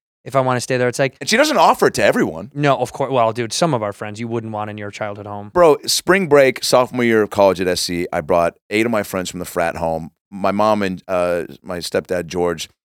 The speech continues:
Speaker 2: we're celebrating today their twentieth wedding anniversary.
Speaker 1: Are you se-, are you se-,
Speaker 2: Yeah,
Speaker 1: seriously?
Speaker 2: yeah.
Speaker 1: Well,
Speaker 2: And
Speaker 1: can
Speaker 2: they,
Speaker 1: we
Speaker 2: uh,
Speaker 1: call her in a second and say, t-, ha-, congrats?
Speaker 2: Of course.
Speaker 1: Yeah.
Speaker 2: I just got off the phone with George. He pitched me a couple bad movie ideas. God bless him.
Speaker 1: You t-, by the way, we want, I w-,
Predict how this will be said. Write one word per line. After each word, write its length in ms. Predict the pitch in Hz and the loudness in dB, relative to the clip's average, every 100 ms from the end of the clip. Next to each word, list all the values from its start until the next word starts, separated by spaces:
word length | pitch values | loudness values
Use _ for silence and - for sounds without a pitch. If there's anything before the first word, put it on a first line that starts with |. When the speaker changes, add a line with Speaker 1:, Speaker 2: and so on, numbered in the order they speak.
| _ | _
Speaker 2:
we're 60 | 98 | -6
celebrating 380 | 123 165 139 127 | 2 4 4 2
today 200 | 113 131 | 2 2
their 120 | 101 | 2
twentieth 320 | - 101 90 | -4 -6 -4
wedding 200 | 98 101 | -4 -4
anniversary. 460 | 80 50 53 - - | -4 -12 -12 -12 -6
Speaker 1:
Are 60 | 208 | -4
you 60 | |
se-, 120 | 240 185 | -2 2
are 80 | 240 | 2
you 60 | |
se-, 140 | 240 208 | 2 -2
Speaker 2:
Yeah, 60 | |
Speaker 1:
seriously? 420 | - - - 359 - | 0 0 0 -8 -4
Speaker 2:
yeah. 80 | - | -6
Speaker 1:
Well, 100 | - _ 113 | -6 _ -2
Speaker 2:
And 140 | 110 | 2
Speaker 1:
can 100 | 107 | 4
Speaker 2:
they, 40 | 101 | 4
Speaker 1:
we 40 | |
Speaker 2:
uh, 60 | 95 | 6
Speaker 1:
call 140 | 170 | 6
her 100 | 180 196 | 4 0
in 60 | |
a 40 | 190 | 0
second 260 | 202 196 | 0 -2
and 100 | 165 | -4
say, 140 | 165 151 | -4 -4
t-, 140 | 143 | -4
ha-, 200 | 147 131 | -4 -4
congrats? 420 | 147 135 151 175 | -6 -2 -2 -2
Speaker 2:
Of 120 | - - | -6 4
course. 340 | 151 95 - | 4 4 -2
Speaker 1:
Yeah. 200 | 123 104 | -6 -4
Speaker 2:
I 60 | 110 | -2
just 160 | 135 160 | -2 4
got 100 | 135 | 4
off 60 | |
the 60 | 117 | 4
phone 100 | 123 | 0
with 80 | 107 | 2
George. 280 | 117 113 95 | 4 4 4
He 40 | |
pitched 260 | 98 113 - | -2 -2 0
me 80 | 104 | -4
a 20 | |
couple 380 | - 101 98 90 | -4 -4 -4 -6
bad 340 | 95 90 98 | -4 2 2
movie 240 | 95 95 101 | 2 0 4
ideas. 460 | 95 98 95 - | 4 4 2 0
God 200 | - 110 | 0 0
bless 280 | 95 90 87 | 2 0 0
him. 100 | 92 | -2
Speaker 1:
You 80 | 220 | -2
t-, 120 | - | -2
by 180 | 165 180 | 2 4
the 60 | 175 | 6
way, 120 | 147 | 4
we 160 | 147 | 4
want, 140 | 175 175 | 2 2
I 20 | |
w-, 180 | 151 170 | 2 0